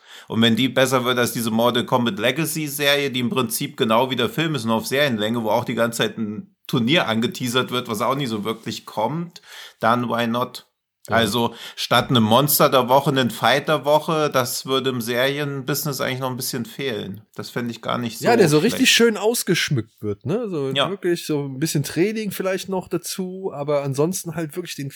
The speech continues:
Speaker 2: Kampf richtig lang machen mit tausend verschiedenen
Speaker 1: Ja.
Speaker 2: Perspektiven und dann aber auch mal wirklich sich darin suhlen mit so einem X-Ray, wenn ein Arm
Speaker 1: Ja.
Speaker 2: gebrochen und ausgerissen wird oder sowas. Ja,
Speaker 1: Ja.
Speaker 2: das fände ich auch nicht verkehrt.
Speaker 1: Weil warum soll man, wenn M-M-A-Matches übertragen werden, warum soll nicht eine Mortal Kombat-Serie funktionieren, die im Prinzip ja auch nichts anderes ist als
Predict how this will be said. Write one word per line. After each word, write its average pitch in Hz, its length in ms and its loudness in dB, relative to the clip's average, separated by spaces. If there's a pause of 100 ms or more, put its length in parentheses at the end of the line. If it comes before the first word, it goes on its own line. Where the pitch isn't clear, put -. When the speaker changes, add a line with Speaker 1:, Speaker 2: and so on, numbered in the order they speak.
(140)
Speaker 2:
Kampf 180 440 -6
richtig 185 320 -6
lang 160 260 -2
machen 117 220 -4
mit 117 180 -10
tausend 160 360 -6
verschiedenen 143 360 -2
Speaker 1:
Ja. - 60 0
Speaker 2:
Perspektiven 165 800 -6 (480)
und 135 160 2
dann 170 100 4
aber 175 120 6
auch 156 100 4
mal 135 240 4
wirklich 226 320 2
sich 196 140 -2
darin 156 280 6
suhlen 165 520 4
mit 135 180 -4
so 143 80 2
einem 135 100 2
X-Ray, 123 580 0 (360)
wenn 147 160 4
ein 147 100 4
Arm 135 300 2
Speaker 1:
Ja. 131 80 6
Speaker 2:
gebrochen 131 320 6
und 127 80 2
ausgerissen 120 640 0
wird 127 180 2
oder 117 160 -4
sowas. 131 320 -6
Ja, 127 80 -10
Speaker 1:
Ja. 131 80 -6
Speaker 2:
das 110 100 -8
fände 151 180 -10
ich 139 40 -12
auch 143 60 -8
nicht 127 100 -10
verkehrt. - 480 -16
Speaker 1:
Weil 110 200 2
warum 135 300 4
soll 143 160 4
man, 139 200 2
wenn 139 180 4
M-M-A-Matches 127 1000 0
übertragen 113 720 0
werden, 131 200 2
warum 127 220 -2
soll 131 160 2
nicht 127 160 -4
eine 127 80 -2
Mortal 120 260 0
Kombat-Serie 104 720 0
funktionieren, 113 540 0
die 123 60 0
im 120 80 0
Prinzip 117 360 -2
ja 107 140 6
auch 120 220 4
nichts 135 180 -2
anderes 127 320 2
ist 135 60 -2
als 123 260 0